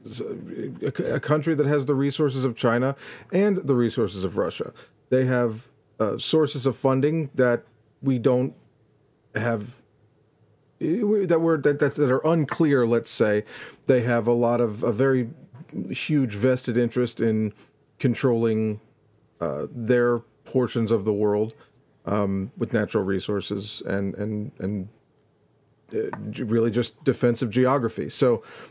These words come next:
these are, these are countries that, despite what we may see, they may have the capability and the funding to build something that we're completely unaware of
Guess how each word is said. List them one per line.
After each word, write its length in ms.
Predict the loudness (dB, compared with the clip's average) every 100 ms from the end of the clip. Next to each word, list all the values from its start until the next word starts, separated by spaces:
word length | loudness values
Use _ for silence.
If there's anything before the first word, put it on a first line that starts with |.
| -2
these 240 | 2 4 4
are, 280 | 2 2 -2
these 180 | 0 2
are 140 | 2 -2 _ -6
countries 440 | 0 2 2 2
that, 180 | 2 2
despite 500 | 0 0 2 2 0 _ _ _ _
what 400 | -16 -8 0 0
we 140 | 2 2
may 240 | 2 2
see, 180 | 0 0
they 160 | 2
may 140 | 2 2
have 240 | 0 2
the 100 | 0
capability 640 | 0 0 2 2 2 2 0
and 120 | -2
the 60 | -2
funding 440 | 0 0 0 0
to 100 | -4
build 280 | 0 0 0
something 380 | -2 -2 0 0
that 180 | -2 -4 -10 _ _ _
we're 300 | -2 2 2
completely 540 | 0 -6 0 0 2 0
unaware 480 | 2 2 2 2
of 180 | -2 -10